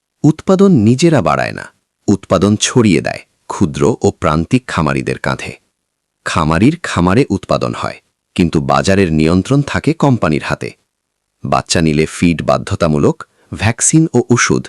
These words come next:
সব নির্দিষ্ট। যত বেশি খামারি যুক্ত হয়,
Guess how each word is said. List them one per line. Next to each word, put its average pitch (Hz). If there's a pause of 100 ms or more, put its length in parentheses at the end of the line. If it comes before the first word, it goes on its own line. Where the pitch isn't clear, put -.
(120)
সব 160
নির্দিষ্ট। 71 (800)
যত 123
বেশি 135
খামারি 87
যুক্ত 90
হয়, 69